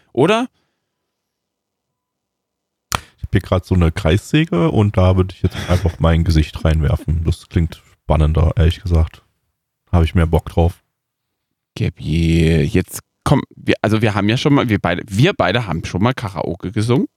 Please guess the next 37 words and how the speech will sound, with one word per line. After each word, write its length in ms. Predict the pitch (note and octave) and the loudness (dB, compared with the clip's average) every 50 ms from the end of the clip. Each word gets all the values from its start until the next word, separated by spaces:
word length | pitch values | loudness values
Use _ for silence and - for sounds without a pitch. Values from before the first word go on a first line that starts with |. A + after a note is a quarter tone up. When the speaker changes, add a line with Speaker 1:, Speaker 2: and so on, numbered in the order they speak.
| _ | _
Speaker 1:
ja, 240 | - F2 E2 G2+ - | -4 -2 0 0 -2
zusammen 540 | - - B2 F2+ F2+ F2 E2 E2 F2 F#2+ A#2 | -4 -4 -4 -2 0 0 0 2 2 2 2
sogar. 360 | C3 B2 A2+ B2 C#3 F#3+ F#4 - _ _ _ _ _ _ - | 2 2 2 2 2 0 0 -4 _ _ _ _ _ _ -4
Speaker 2:
Mhm, 360 | G2+ G2 F#2+ F#2+ A2+ C3 D3+ _ - | -2 0 0 0 0 -2 -4 _ -2
mhm. 160 | G2 F#2+ F#2+ | 0 0 2
Speaker 1:
Ja, 280 | F#2+ G2 G2 B2 D#3 - - _ _ _ _ _ _ _ | 2 2 2 0 -2 -4 -8 _ _ _ _ _ _ _
das 220 | - A2 G#2+ - - | -8 -6 -6 -2 0
war, 260 | G#2+ G#2 G2+ G2 G2 | 0 2 2 0 0
das 280 | F2+ F#2+ G2 - - | 0 -2 -4 -4 -2
war 260 | G2+ F#2+ F#2 F2 E2+ G2 _ - | -2 0 0 0 -2 -6 _ -8
nett. 440 | F2+ F#2 G2 C#3+ - - - - _ _ _ _ _ _ _ _ _ _ _ _ _ _ _ | -4 -2 -2 -2 -4 -6 -14 -20 _ _ _ _ _ _ _ _ _ _ _ _ _ _ _
Ja, 260 | E2 E2 F#2 - F#2+ | -6 -4 -4 -2 -2
aber 160 | - E2+ F#2 F2+ | -2 -2 -2 -4
ich 120 | E2+ - | -2 -2
finde 200 | - G#2 G#2 G#2 | 0 0 2 2
eine 120 | F2+ F2+ | 0 0
Karaoke-Bar 800 | - - F2+ F2+ F2+ D#2+ - G2+ A2 - - - - A#2 A2+ A2+ | 0 -2 -2 -2 0 0 0 0 -2 -2 -4 -2 0 0 2 2
mit 180 | G#2+ G2 F2 - | 0 0 -2 -4
Volkslieder, 640 | - - F2+ G2 A2+ - - - C#3+ D3 E3 D#3+ | -4 -2 -2 -2 -2 -2 -4 -4 -2 0 0 0
das, 220 | D#3+ - B2+ - B2+ - - - D#3 - | 0 0 0 0 0 -2 -4 -6 -2 0
da 80 | A#2+ | 2
sind 160 | G#2+ A#2 C3+ | 2 2 2
wir 100 | F#3+ A#3 | 2 2
doch 200 | A#3 D3 - G2+ | 2 0 -2 -2
wieder 180 | A2+ A2 F#2+ G#2+ | -2 -2 0 0
hier 220 | G2+ F#2+ G#2 G2 F2+ | 0 2 0 0 0
bei 160 | - G#2 G2 | 0 0 0
unseren, 640 | F#2+ F2+ A2 A2+ G#2 G#2+ F#2 G2+ G2 G2 G2 F#2 - _ _ - - _ _ _ _ | 0 2 2 2 2 2 2 2 2 2 2 0 -2 _ _ -20 -20 _ _ _ _
äh, 260 | - G2+ G2+ G2+ G2 F2+ | -2 2 2 2 2 2
wo 120 | G2 F#2+ | 0 0
wir 80 | G#2 G2 | 0 0
am 80 | F#2+ | 0
Anfang 300 | - - A2 - A#2 G#2 | 0 -2 -2 -2 0 0
mit 120 | G2+ G2+ - | 0 0 -2
Schalmeien 760 | - - G#2 G2+ G2 F#2+ G2 G#2 G2+ G2 F#2+ F#2 F#2+ F2+ F2+ | -4 -4 -2 -2 0 0 0 0 0 0 0 0 0 0 0
waren, 440 | F#2 F#2+ G2 A2+ D#3 E3+ F3 E3+ - _ | 0 2 2 2 2 0 -2 -4 -6 _
ja, 320 | G2+ G2 G2+ A#2 D3+ F#3 | 0 0 2 2 0 -2